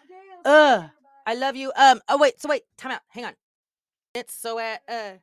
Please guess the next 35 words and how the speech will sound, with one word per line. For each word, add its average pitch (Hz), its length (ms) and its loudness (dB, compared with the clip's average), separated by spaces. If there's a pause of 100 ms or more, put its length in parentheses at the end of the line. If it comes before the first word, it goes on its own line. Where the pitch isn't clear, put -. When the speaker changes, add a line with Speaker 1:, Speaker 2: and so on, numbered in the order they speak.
(160)
Speaker 2:
at 214 160 -14
two 339 220 -10
fifteen, 339 500 -20 (1400)
round 233 320 -14
up 233 100 -20
the 220 60 -20
posse, 208 480 -20 (320)
okay? 269 220 -20 (1500)
Ah, 175 1600 0
<laughs> - 40 -18
swear 220 220 -14
to 208 60 -14
God, 214 180 -10
that 190 60 -12
wasn't 175 180 -20
rehearsed 190 440 -18 (220)
or - 100 -18
planned. 202 380 -12 (300)
He 220 140 -18
just 175 140 -20
be 170 80 -20
knowing 180 280 -8
when 180 80 -8
to 175 60 -14 (120)
fucking 202 260 -2
irritate 180 360 -14
the - 60 -18
shit 202 180 -10
out 185 80 -4
of 160 60 -14
me 165 80 -16
because 156 560 -12 (200)
I 160 60 -10
got, 156 200 -8 (120)
like, 143 160 -14